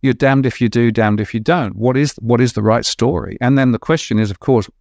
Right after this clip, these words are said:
what will turn around the dynamics here? You're right. There's, you know, lack of supply of, of property, but there seems to be some limits,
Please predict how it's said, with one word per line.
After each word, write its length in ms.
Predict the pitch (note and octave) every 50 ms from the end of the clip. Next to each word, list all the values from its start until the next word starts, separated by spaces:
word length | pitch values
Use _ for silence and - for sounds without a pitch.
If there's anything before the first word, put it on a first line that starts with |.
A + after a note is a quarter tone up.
| _ _ _ _ _ -
what 340 | G#2 G#2 A#2+ D3 F#3+ - -
will 120 | F3 F3
turn 360 | - - - - E3 D3+ C#3+
around 420 | C#3 C3 B2 B2 B2 A#2+ A#2+ A#2+ G#2+
the 80 | G#2+
dynamics 540 | G2+ - A2+ G#2 A2 A#2 C3+ C3 - - -
here? 220 | - G2 - - C#2+
You're 160 | A#2 A#2+ A2
right. 280 | A2+ D3+ F3 F3+ A2 - -
There's, 380 | A2 G#2+ F#2+ - - - - _ _ _ -
you 60 | A2+
know, 100 | G#2 F#2
lack 260 | F2+ G#2+ B2 B2 - -
of 80 | G2+
supply 440 | - - F#2 - - - C3+ B2+ A2+
of, 100 | G2+ F#2 _ _ _ _ _
of 80 | - - _ _
property, 420 | - F#3 F#3+ - A3+ G#3 F#3+ - _ _ _ _ _ _ -
but 140 | - D3 C#3+
there 100 | D3+ D3
seems 320 | - - D#3 D#3+ D3+ -
to 60 | -
be 180 | C3+ C#3 C3 B2+
some 240 | A#2+ - - C3 A#2+
limits, 580 | A#2 B2 D3+ D#3 A#2 F#2 - - - - -